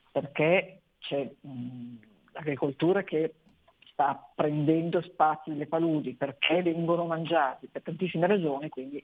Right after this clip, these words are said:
è inevitabile che rischino la diminuzione. Può diventare molto grande, come tra i roditori è il più grande probabilmente,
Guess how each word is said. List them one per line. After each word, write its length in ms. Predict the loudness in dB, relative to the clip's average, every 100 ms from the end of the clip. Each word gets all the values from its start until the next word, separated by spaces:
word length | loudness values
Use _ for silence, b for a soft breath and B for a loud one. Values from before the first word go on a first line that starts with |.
| _
è 120 | -6
inevitabile 580 | -2 0 0 -2 -2 -2
che 180 | -4 -6 B B B
rischino 480 | -2 0 2 2 2
la 80 | 2
diminuzione. 680 | 0 0 0 0 0 0 -2 -6 -10 -18 _ _
Può 140 | 2
diventare 300 | 4 4 2
molto 220 | 2 0 0
grande, 400 | 0 -2 -8 -12
come 240 | -12 -6
tra 120 | 0
i 60 | 2
roditori 600 | 2 0 -2 2 2 0
è 40 |
il 60 | -6
più 140 | -10 -12
grande 380 | -10 -10 -12
probabilmente, 800 | -16 -14 -10 -10 -12 -6 -4 -4